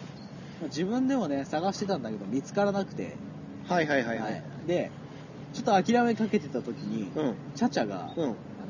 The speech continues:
Speaker 1: lineで、
Speaker 2: うん。
Speaker 1: 「ちょっとお前の第二のプレゼントだ。第二の誕生日だ」
Speaker 2: <laughs>
Speaker 1: っていきなり言ってきて、ちょっとな-、
Speaker 2: あれか。
Speaker 1: ちょっと何言ってるんだろうってなって、
Speaker 2: うん。
Speaker 1: あの、翌日学校に行ったら、
Speaker 2: うん。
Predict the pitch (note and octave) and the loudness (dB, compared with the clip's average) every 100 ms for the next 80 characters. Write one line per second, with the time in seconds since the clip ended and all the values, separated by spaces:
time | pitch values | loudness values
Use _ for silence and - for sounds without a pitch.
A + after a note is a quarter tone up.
0 | - D#2+ G2+ C#3+ D#3+ E3+ E3 B2+ - E3+ | -8 -6 -4 -2 -2 0 0 0 -4 -2
1 | D3+ G2+ - - - - - - G2+ D#2+ | 0 -2 -8 -10 -10 -10 -10 -8 -8 -6
2 | G#2 C3+ D#3+ E3+ D#3+ F#3+ F3 D3 A#2 D3+ | -4 0 2 2 6 6 6 2 4 4
3 | C#3+ B2+ A2 F2+ F#2 D3+ A3+ A3 E3 B2+ | 4 0 -2 -4 -2 4 6 6 2 0
4 | F3 F#3 G3 D3 G#2+ F#2 - - - G#3+ | 0 6 6 6 2 4 4 4 8 8
5 | - F#3 - D3+ C#3 C#3+ D#3+ A#3 C#3+ A2 | 10 4 6 4 2 2 0 2 2 2
6 | - G#2 - - - - C#3 D#3+ D#3 E3 | 0 -6 -8 -10 -8 -4 2 6 8 8
7 | E3 E3 - - B3+ F#3+ G3+ D#3 C#3+ C3 | 8 6 2 0 4 6 4 2 2 4
8 | A2+ F#2+ F2 G#2 A#2 - - D3 D#3 G3 | 2 -2 -4 -4 -4 -4 2 4 8 8
9 | E3+ D3+ C3 G2+ - - - - - A#2 | 8 6 2 -2 -6 -8 -10 -10 -6 -4
10 | G#2+ A#2+ B2+ C#3 C3+ B2 B2+ - C#3+ C3+ | -2 -2 0 -4 -4 0 -2 0 -2 0
11 | B2+ - C3 A#2+ F2 C#3+ A#2 | -4 -4 0 0 0 0 0